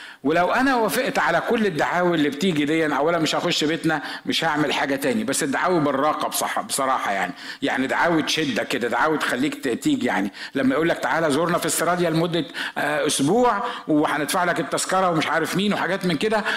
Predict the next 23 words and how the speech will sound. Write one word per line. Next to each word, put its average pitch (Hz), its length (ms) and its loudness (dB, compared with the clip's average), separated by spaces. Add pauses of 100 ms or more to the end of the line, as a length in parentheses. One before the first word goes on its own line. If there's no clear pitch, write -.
"وهتكلمنا 180 720 0
وهتخدمنا"، 165 640 0
وحاجات 151 380 -2
من 143 100 2
كده. 101 160 -2
دايماً 202 360 0
بقول، 180 440 2 (320)
بحط - 300 -2
نفسي 175 360 -2
كده، 143 180 0
بحط 175 380 -2
الحاجه 160 480 0
دي 160 160 0
قدام 147 400 2
الرب، 131 360 -2
واقول 170 300 2
له: 170 140 2 (1400)
"انا 107 100 -2
عايز - 240 -2
اروح، 151 420 0 (1600)
انا 151 140 -2
عايز 170 240 -2
اروح، 160 500 0